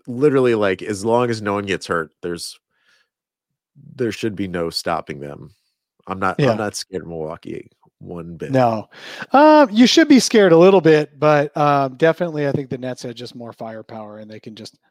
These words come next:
Speaker 2: they would win anyway.
Speaker 1: Yeah, it's gonna be great. I can't wait.
Speaker 2: All right, man. Thank you so much for your time. I appreciate it.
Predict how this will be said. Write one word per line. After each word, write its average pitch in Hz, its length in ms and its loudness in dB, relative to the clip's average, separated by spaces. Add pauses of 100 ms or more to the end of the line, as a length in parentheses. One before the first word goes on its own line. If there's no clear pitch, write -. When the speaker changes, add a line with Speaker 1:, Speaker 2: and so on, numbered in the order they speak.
Speaker 2:
they 135 120 -2
would 113 200 -10
win 113 180 -14
anyway. 104 400 -18 (360)
Speaker 1:
Yeah, - 80 -20 (300)
it's 113 140 -8
gonna 101 120 -8
be 95 80 -6
great. 82 240 -16 (180)
I - 40 -20
can't - 220 -16
wait. - 240 -20
Speaker 2:
All 165 100 0
right, 120 180 -2
man. 110 180 -16 (300)
Thank 165 240 2
you 180 60 0
so 185 140 4
much 175 180 2
for 170 80 2
your 160 80 4
time. 151 280 0
I 143 60 0
appreciate 135 500 -4
it. 117 80 -20